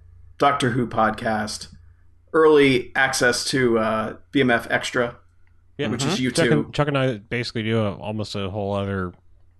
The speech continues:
Speaker 2: Well, we do, like, a more, like, a focused, like, first half style extra episode.
Speaker 1: Mm-hmm.
Speaker 3: If,
Speaker 2: 'Cause,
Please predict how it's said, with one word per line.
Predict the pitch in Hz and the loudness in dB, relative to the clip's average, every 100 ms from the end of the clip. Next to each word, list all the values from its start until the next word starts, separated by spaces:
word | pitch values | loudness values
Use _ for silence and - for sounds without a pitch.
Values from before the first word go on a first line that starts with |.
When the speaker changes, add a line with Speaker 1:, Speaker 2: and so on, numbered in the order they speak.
| _ | _
Speaker 2:
Well, | 185 | -2
we | 196 | 0
do, | 202 214 | 2 4
like, | 165 | 2
a | 139 | 2
more, | 135 135 | 0 2
like, | 113 | 0
a | 107 | -2
focused, | - 120 110 101 110 | -2 -2 -2 -6 -4
like, | 101 | -4
first | - 107 107 - | -4 -6 -6 -2
half | 101 92 - - | -2 -2 -6 -18
style | - - 104 98 - | -10 -4 -2 -2 -4
extra | 110 - 95 | -8 -8 -6
episode. | 92 101 92 90 82 - - - | -6 -8 -8 -8 -8 -14 -18 -8
Speaker 1:
Mm-hmm. | 131 117 | -4 2
Speaker 3:
If, | 147 | 2
Speaker 2:
'Cause, | 92 | 0